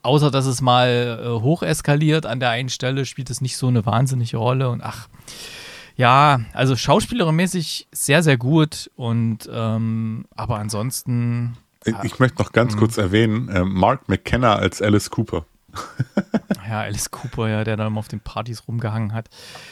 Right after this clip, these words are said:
Speaker 2: Der da so überhaupt nicht reingepasst hat, das war so gut. <laughs>
Speaker 1: Ja, aber das
Speaker 2: Nein,
Speaker 1: war,
Speaker 2: das war
Speaker 1: denke ich mal, damals so diese,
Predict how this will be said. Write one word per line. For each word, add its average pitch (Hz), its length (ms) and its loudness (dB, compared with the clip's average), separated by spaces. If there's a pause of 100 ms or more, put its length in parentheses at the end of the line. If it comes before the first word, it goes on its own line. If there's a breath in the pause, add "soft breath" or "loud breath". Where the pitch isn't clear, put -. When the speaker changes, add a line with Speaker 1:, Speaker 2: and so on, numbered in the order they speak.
(160 loud breath)
Speaker 2:
Der 107 140 4 (120)
da 120 80 2
so 123 140 -2
überhaupt 151 400 2
nicht 175 160 0
reingepasst 170 540 0
hat, 127 140 -4
das 185 140 -8
war 165 140 -4
so - 160 -4 (240)
gut. 214 240 -6 (200)
<laughs> 123 240 -8
Speaker 1:
Ja, 117 240 -2 (120)
aber 110 340 -2 (440 loud breath)
das - 120 -10
Speaker 2:
Nein, 160 140 4
Speaker 1:
war, 117 60 4
Speaker 2:
das 127 100 6
war 135 80 2 (120)
Speaker 1:
denke 127 160 -4
ich 123 80 -8
mal, 120 160 0
damals 117 380 2
so 120 140 -4
diese, 113 520 -6